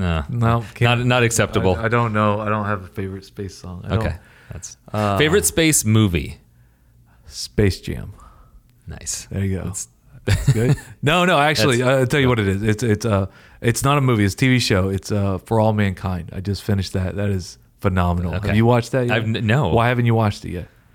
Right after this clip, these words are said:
Speaker 1: I didn't.
Speaker 2: Uh, so you're not a decent human being 'cause you don't ask people their f-, I got
Speaker 1: That's,
Speaker 2: it.
Speaker 1: yes, yeah, that's, that's the,
Speaker 2: <laughs>
Speaker 1: you heard it here.
Speaker 2: No, what, what, watch, what's great?
Speaker 1: For All
Speaker 2: Great.
Speaker 1: Mankind.
Speaker 2: Yeah, For
Speaker 1: Is
Speaker 2: All
Speaker 1: it on
Speaker 2: Mankind.
Speaker 1: T V? 'Cause I don't ha-, I, I
Speaker 2: It's
Speaker 1: don't
Speaker 2: on, uh, Apple Plus.
Speaker 1: That's, uh, I
Speaker 2: Don't, just do it.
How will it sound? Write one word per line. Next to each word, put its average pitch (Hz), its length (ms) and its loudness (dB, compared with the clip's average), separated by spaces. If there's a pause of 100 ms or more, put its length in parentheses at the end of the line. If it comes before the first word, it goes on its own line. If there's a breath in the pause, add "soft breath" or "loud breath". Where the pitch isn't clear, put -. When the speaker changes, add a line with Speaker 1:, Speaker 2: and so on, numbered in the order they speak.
Speaker 1:
I 95 120 -2
didn't. 98 180 2
Speaker 2:
Uh, 107 60 6
so - 80 -4
you're 117 100 2
not 107 140 2
a 104 40 0
decent 98 340 -2
human 92 240 -2
being 85 300 0
'cause 85 160 -6
you 90 80 -4
don't 87 200 -2
ask 85 180 -2
people - 280 -6
their 85 160 -8
f-, - 200 -14
I 101 80 -2
got - 140 -8
Speaker 1:
That's, 131 220 -4
Speaker 2:
it. 143 40 0
Speaker 1:
yes, 113 320 0
yeah, 92 160 4
that's, 87 360 0
that's 87 320 -2
the, - 160 -10
Speaker 2:
<laughs> 202 600 0
Speaker 1:
you 90 80 2
heard 101 200 2
it 113 60 -2
here. 107 380 2
Speaker 2:
No, 196 160 4
what, 185 320 2
what, 165 240 4
watch, 165 300 2
what's 135 260 -2
great? - 420 -2
Speaker 1:
For 98 140 -4
All 95 60 2
Speaker 2:
Great. 107 80 4
Speaker 1:
Mankind. 98 440 2
Speaker 2:
Yeah, 98 120 2
For 107 160 -2
Speaker 1:
Is 101 100 4
Speaker 2:
All 117 60 4
Speaker 1:
it 110 80 2
on 113 160 4
Speaker 2:
Mankind. 110 80 -4
Speaker 1:
T 123 140 0
V? 120 140 0
'Cause 117 80 -4
I 104 60 4
don't 104 160 0
ha-, 98 260 -2
I, 98 60 -6
I 87 140 -4
Speaker 2:
It's 101 180 -2
Speaker 1:
don't 139 80 4
Speaker 2:
on, 135 220 2
uh, 127 240 2
Apple 123 280 0
Plus. - 680 -6 (220)
Speaker 1:
That's, 107 300 -4
uh, 92 280 -6 (300)
I 101 100 -4
Speaker 2:
Don't, 135 320 -2
just - 300 -2
do 156 160 4
it. 95 160 -2